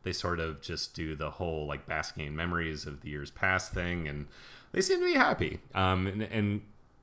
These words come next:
<laughs> and of course, in typical Paris fashion, um, her mood sours and she quickly notices that the money that she has been donating to Chilton has obviously not gone to the facilities improvements,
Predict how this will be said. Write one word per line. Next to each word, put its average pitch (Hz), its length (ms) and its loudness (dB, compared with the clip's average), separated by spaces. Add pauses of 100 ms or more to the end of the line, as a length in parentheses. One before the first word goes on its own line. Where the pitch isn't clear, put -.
(140)
<laughs> 101 100 2 (500)
and 110 120 4
of 113 100 2
course, 90 500 2 (100)
in 80 200 0
typical 82 480 0 (160)
Paris 76 400 2
fashion, 107 540 0 (320)
um, 85 400 6
her 98 200 6
mood 90 300 6
sours 85 500 6
and 90 120 -2
she - 100 -4
quickly 95 380 -2
notices 87 580 2
that 80 200 -2
the 82 180 -2
money 151 320 4
that 85 180 2
she - 180 0
has 78 120 0
been 82 200 -2
donating 76 460 0
to 71 60 -10
Chilton 78 440 -6
has 73 280 -4
obviously 120 560 2
not 82 340 2
gone 87 300 2
to 82 240 -2
the 76 220 -2
facilities 78 640 0
improvements, 76 680 -8